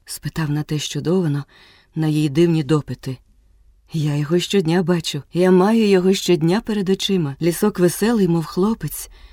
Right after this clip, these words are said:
«Так, веселий, як хлопець», повторила майже механічно. «Але тепер, Михайле, дивися,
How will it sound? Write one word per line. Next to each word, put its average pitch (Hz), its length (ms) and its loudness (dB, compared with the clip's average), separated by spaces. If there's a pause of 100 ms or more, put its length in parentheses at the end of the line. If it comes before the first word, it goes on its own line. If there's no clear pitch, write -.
(360)
«Так, - 340 -12 (680)
веселий, 175 760 -6
як 180 220 -10
хлопець», - 560 -10
повторила 170 460 -4
майже 165 280 -2
механічно. 165 680 -6 (540)
«Але 180 240 -6
тепер, 202 580 -10
Михайле, 170 600 -6 (220)
дивися, 220 560 -2